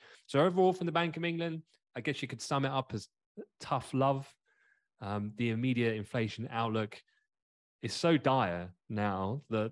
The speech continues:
the Monetary Pol-, Policy Committee, uh, feels, I guess, they've got no option but to engineer a more severe economic downturn. And that in itself then is why a lot of people remain particularly bearish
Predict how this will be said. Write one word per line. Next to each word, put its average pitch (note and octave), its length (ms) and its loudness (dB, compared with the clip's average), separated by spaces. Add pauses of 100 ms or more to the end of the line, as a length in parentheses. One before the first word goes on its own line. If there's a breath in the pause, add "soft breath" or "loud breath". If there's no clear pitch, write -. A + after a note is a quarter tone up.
the G#2 320 0
Monetary A#2 420 -2
Pol-, A#2 340 -4
Policy A2 380 -6
Committee, G#2 640 -4 (400)
uh, F2+ 140 -16
feels, A2 580 0 (220)
I G2 120 -6
guess, B2 320 -2
they've G#2+ 200 -2
got A2+ 180 -2
no C3+ 320 4 (100)
option A2 440 -2 (220)
but G2 140 -2
to A2 180 -2
engineer A2 840 2
a G#2 80 -4
more G#2 260 2
severe G2+ 480 0
economic F#2+ 580 -4
downturn. F#2+ 640 -2 (440 loud breath)
And G#2 140 -4
that A2+ 220 0 (180)
in A2 120 -8
itself G#2 560 -4
then F2 260 -10
is F#2+ 180 -12
why G2 220 0
a - 380 -10
lot F#2+ 80 -2
of F2+ 80 -10
people F2 440 -6 (120)
remain F#2 480 -4
particularly G2+ 880 -6
bearish F2+ 680 -4